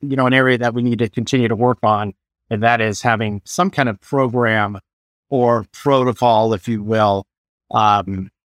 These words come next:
you know, to have that consistent every month. I, we haven't found the formula. I think on the Slack community, I put that out there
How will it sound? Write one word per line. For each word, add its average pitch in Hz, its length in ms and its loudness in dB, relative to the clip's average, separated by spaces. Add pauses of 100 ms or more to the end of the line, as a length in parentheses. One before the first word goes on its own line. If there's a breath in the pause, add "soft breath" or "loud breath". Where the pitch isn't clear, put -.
(380)
you 139 100 0
know, 120 140 2
to 117 140 -6
have 131 220 -2
that 117 120 -4
consistent 110 640 -4 (240)
every 117 240 0
month. 104 320 -2
I, 147 120 2 (100)
we 151 160 -2
haven't 139 340 0
found 123 280 0
the - 80 -6
formula. 139 460 -2
I 117 60 0
think 123 160 -6
on 117 120 -2
the 117 60 -4
Slack 120 340 0
community, 113 420 0
I 107 80 -4
put 113 200 -6
that 117 160 2
out 113 260 0
there 113 300 0